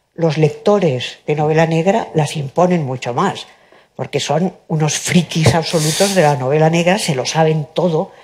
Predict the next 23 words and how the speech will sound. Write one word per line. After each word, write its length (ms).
los 160
procedimientos 920
policiales, 1120
mm, 460
cualquier 640
tipo 720
de 800
autor 480
que 160
haya 300
surgido 840
en 140
una 220
pequeña 480
isla 400
del 200
Pacífico 640
y 80
haya 120
escrito 340
una 140
novela 320
negra, 360